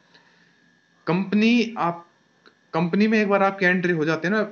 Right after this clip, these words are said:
पॉलिसी बाजार के regarding ही बात कर रहा हूँ एक बार क-, क्योंकि ये एक अच्छी कंपनी है यार और इसके अंदर है ना एक एजेंट के ऊपर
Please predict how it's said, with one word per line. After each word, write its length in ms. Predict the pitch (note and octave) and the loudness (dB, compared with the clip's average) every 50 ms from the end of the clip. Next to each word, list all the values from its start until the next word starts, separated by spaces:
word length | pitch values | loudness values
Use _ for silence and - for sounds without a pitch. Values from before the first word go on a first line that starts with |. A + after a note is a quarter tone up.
| - D3+ | -6 -4
पॉलिसी 300 | D#3 D#3 D#3+ F3 E3+ G3 | -2 0 0 0 0 -2
बाजार 320 | F3+ F3 E3+ F3 F3 F3 F3 | -2 0 0 0 0 0 0
के 140 | F3 F#3 | -2 -2
regarding 460 | F3+ F#3+ E3 E3 D#3+ D#3+ E3+ E3 F3 E3 | 0 0 0 0 0 0 0 0 -2 -2
ही 120 | D3+ F3 F3+ | -2 -2 0
बात 220 | E3 D#3 D3+ D3+ | 0 -2 -2 -4
कर 140 | - B2 G#2 | -6 -8 -8
रहा 100 | A2 B2+ | -8 -8
हूँ 100 | D3+ E3 | -8 -8
एक 80 | E3 D#3 | -6 -4
बार 160 | E3 E3+ E3 E3+ | -4 -4 -4 -4
क-, 100 | E3+ C#3+ - C2+ - - _ _ _ _ _ | -6 -8 -8 -12 -18 -20 _ _ _ _ _
क्योंकि 180 | D3 D3+ D#3+ F#3+ | -8 -6 -2 0
ये 120 | G3 G3+ | 0 0
एक 220 | F#3+ G3 G3 - - - - | 0 0 -4 -10 -16 -12 -10
अच्छी 200 | - - - - | -10 -6 -4 -4
कंपनी 320 | F#3 F#3 F#3+ F3+ F3+ E3+ D#3+ | -2 -2 -2 -2 -2 -2 -2
है 60 | C#3+ | -2
यार 200 | C3 C#3 D#3+ E3+ | -2 -2 -2 -2
और 100 | F3 F3+ | -2 -2
इसके 240 | F#3 F#3 - - E3 | -4 -6 -6 -4 -4
अंदर 240 | D#3+ F3 F3 E3+ D#3+ | -2 -2 -2 -2 -2
है 80 | E3 G3 | -2 -2
ना 100 | G#3+ E3+ A2 - - _ _ _ _ _ _ _ _ _ _ _ _ _ _ _ _ _ _ - | -4 -6 -8 -12 -18 _ _ _ _ _ _ _ _ _ _ _ _ _ _ _ _ _ _ -6
एक 200 | C3+ D3 C#3+ D3+ | -4 -4 -2 -2
एजेंट 400 | D#3+ D#3+ D#3 D#3 E3+ F3 F3+ F3 | 0 0 2 2 2 0 0 0
के 80 | D#3+ D#3+ | -2 -2
ऊपर 420 | C#3+ C#3 C#3 - C3+ E3 - - | -2 -4 -6 -8 -8 -8 -10 -12